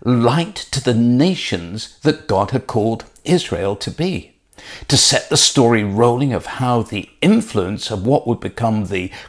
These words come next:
Christian church, despite all its inadequacies, would change the course of the world.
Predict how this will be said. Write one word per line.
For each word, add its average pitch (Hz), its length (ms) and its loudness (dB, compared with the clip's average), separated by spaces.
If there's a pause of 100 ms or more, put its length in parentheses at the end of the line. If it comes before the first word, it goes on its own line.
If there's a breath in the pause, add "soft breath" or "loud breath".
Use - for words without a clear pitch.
(120 loud breath)
Christian 101 680 -2
church, - 800 0
despite - 720 -4 (140)
all 180 260 4
its - 160 -4
inadequacies, 120 920 -2 (280 loud breath)
would 131 280 4
change 110 640 -4
the 110 80 -4
course - 640 -6
of 98 80 -4
the 98 100 -4
world. 95 480 -4